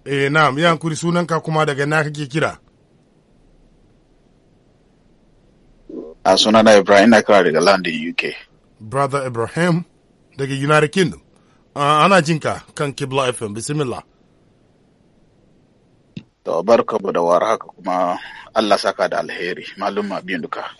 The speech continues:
Speaker 2: Da kai
Speaker 1: Amin.
Speaker 2: kuma Fuad da Kibla F M.
Speaker 1: Mun gode.
Speaker 2: Allah sa, to, ni ina son tambaya Sheikh Taufik ne. Eh, tambaya na da shi zuwa ga Sheikh Taufik.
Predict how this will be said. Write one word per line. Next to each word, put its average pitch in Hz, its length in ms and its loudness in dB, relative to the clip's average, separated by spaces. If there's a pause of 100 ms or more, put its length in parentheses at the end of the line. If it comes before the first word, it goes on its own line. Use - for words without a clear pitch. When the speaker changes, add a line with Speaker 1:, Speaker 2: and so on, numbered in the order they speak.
(120)
Speaker 2:
Da - 80 -10
kai 123 160 -4
Speaker 1:
Amin. 117 140 -8
Speaker 2:
kuma 101 280 -6
Fuad 90 380 -2
da - 100 -14
Kibla 90 340 -8
F - 220 -10
M. - 80 -14 (400)
Speaker 1:
Mun 117 100 -10
gode. 113 260 -8 (1080)
Speaker 2:
Allah 107 240 2
sa, 101 240 0
to, 101 340 -4
ni 131 160 0
ina 170 220 0
son 135 180 -2
tambaya 104 420 -2
Sheikh - 280 -4
Taufik 104 360 -4 (120)
ne. 87 140 -16 (280)
Eh, 98 280 -2
tambaya 120 300 0
na 110 100 0
da 104 100 -8
shi 104 260 -6 (440)
zuwa 110 320 0
ga 87 160 -2
Sheikh - 320 -6
Taufik. - 400 -8